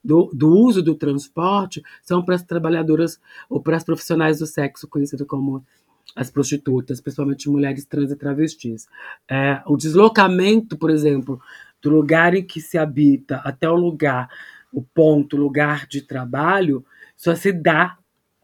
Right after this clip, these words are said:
única e exclusivamente por esse transporte. Uma, principalmente pelo custo, e outra porque geralmente os aplicativos não levam até lá, não se sentem confortáveis pra usarem aplicativos,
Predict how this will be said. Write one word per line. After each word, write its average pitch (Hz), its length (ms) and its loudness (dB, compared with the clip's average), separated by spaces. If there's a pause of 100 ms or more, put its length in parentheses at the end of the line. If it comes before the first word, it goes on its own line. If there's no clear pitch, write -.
(520)
única 226 480 4
e 202 180 -2
exclusivamente 170 1200 0 (480)
por 214 160 6
esse 190 240 6
transporte. 180 880 -4 (960)
Uma, 185 380 4 (220)
principalmente 175 680 4
pelo 160 220 2
custo, 202 640 0 (280)
e - 100 4
outra 180 340 6
porque 196 340 0
geralmente 160 840 2
os 143 140 -2
aplicativos 143 720 -2
não 175 200 2
levam 143 440 -2
até 131 200 -8
lá, 151 360 -4 (320)
não 151 120 0
se 151 100 -2
sentem 147 320 -2
confortáveis 139 600 -4
pra 139 140 -8
usarem 131 340 -8
aplicativos, 156 920 -4